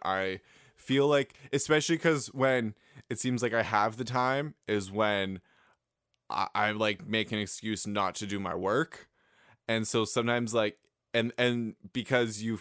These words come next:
like, feel bad about it, then you are even, like, less inclined to, uh, wanna do the work because you're, like, associating it with this negative feeling. And so it, it becomes this, like, giant circle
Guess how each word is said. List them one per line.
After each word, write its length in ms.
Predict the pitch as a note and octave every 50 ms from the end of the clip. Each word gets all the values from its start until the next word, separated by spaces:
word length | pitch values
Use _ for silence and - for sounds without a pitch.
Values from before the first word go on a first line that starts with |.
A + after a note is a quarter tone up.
| -
like, 200 | - A2 G#2 G2+
feel 280 | - - B2+ B2+ A#2 G#2
bad 340 | F2 - G#2+ G2 G2 G#2+ A#2
about 340 | A#2+ A2+ C3 B2+ C3 C3 C#3
it, 220 | C#3+ D3 - -
then 480 | - A2 G2+ A2+ A2 A2 G#2+ G#2 G#2+ G#2+ - _ _
you 400 | G#2+ G#2 G#2+ A2 A2 A2 G#2 - -
are 160 | G#2 G#2+ G#2+
even, 260 | G#2 G#2+ G2+ G#2 G#2
like, 200 | G#2+ G2+ F#2+ F2+
less 300 | F#2 F#2+ D#2+ G2 - -
inclined 640 | - B2 A2 - B2+ A#2+ B2 B2 B2+ C3+ C#3+ C#3 -
to, 280 | - - - D#2 - - _ _ - F#2+ G2 - _ _ _ _ G#2 G#2 F#2+ G2+ G2+ - -
uh, 340 | A2 G#2+ G#2 G2 F#2 F2 - -
wanna 260 | - A2 G#2+ A2+ A2+ A2
do 240 | F#2+ - A2+ A#2+
the 100 | C3 D#3
work 280 | D#3 E3 F#3 G3 F#3 _
because 340 | - C#3+ - D3 C3 A#2 A2
you're, 160 | B2 B2 A#2+
like, 300 | A#2 A2+ A2 G#2+ G2+ - - - - - - - _
associating 920 | - A#2 - - - - A#2+ A#2 A#2 - - - C#3 C#3 C3+ C#3 C#3+ D3 D3+
it 220 | D#3 E3 D#3 -
with 140 | C3+ A#2+ -
this 200 | B2+ A#2 - -
negative 460 | A#2 A2+ A#2 A2 A#2 A#2 A#2+ G#2+ -
feeling. 580 | - - A2 G#2+ A2 A#2+ C#3+ F3+ G#3 A#3 B3+ - _ _ _ _ _ _ _ _ _ _ _ _ _ _ _ _ _ _ _ -
And 160 | A#2 A#2+ A#2
so 220 | - - C#3 B2+ B2+
it, 120 | C3+ -
it 160 | C3 B2+ A2+
becomes 440 | C#3+ B2+ - - C#3+ D3 D3+ D3+ C3+
this, 240 | C#3+ C3+ - - -
like, 260 | A#2 G#2 G2+ F2 -
giant 360 | - B2 A2+ A2+ A2+ G#2+ G2+
circle 500 | - - G#2+ G2+ F#2 - G#2 F2+ F2 -